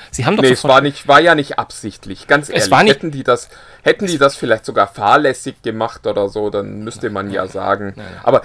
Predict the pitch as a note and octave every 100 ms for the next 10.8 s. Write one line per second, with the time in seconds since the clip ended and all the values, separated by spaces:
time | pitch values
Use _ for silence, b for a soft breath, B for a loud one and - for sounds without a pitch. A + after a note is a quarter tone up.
0 | B C#3+ C#3+ D3 - - C#3+ A#2+ C3 D#3+
1 | C3+ - A2+ G#2+ D3 C3 - C3 C#3+ A#2
2 | A2+ A#2+ B2+ G2+ A2 G#3 A#2 - B2 A#2
3 | - G#2+ - G#2+ C#3 C3+ - G#2+ - -
4 | F2+ - - F#2+ G2 - A2+ G#2 F#2+ G2
5 | - G2 G2+ - G#2 G#2 F2 F#2 G2 -
6 | A#2 B2 A2 G2+ - C#3+ A2 - G#2 G#2
7 | - - - G2+ - G2+ - - - G2+
8 | - - _ G#2+ F2+ E2+ G2+ G#2 F#2 F#2
9 | F2 - B B A2 G#3+ G#3 G2+ A#2 G#2+
10 | G2 - G2 - - F#2+ E2+